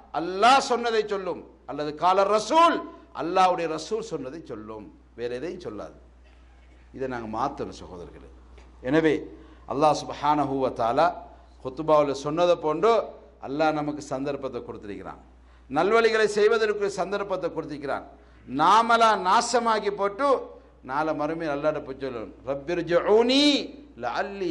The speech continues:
அஅமலு சாலிஹன் ஃபீமா தரக்து." யா அல்லாஹ், எனக்கு கொஞ்சம் டைம் கொடு, கொஞ்சம் டைம்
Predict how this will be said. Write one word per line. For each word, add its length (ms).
அஅமலு 320
சாலிஹன் 500
ஃபீமா 260
தரக்து." 340
யா 80
அல்லாஹ், 160
எனக்கு 180
கொஞ்சம் 240
டைம் 240
கொடு, 140
கொஞ்சம் 400
டைம் 160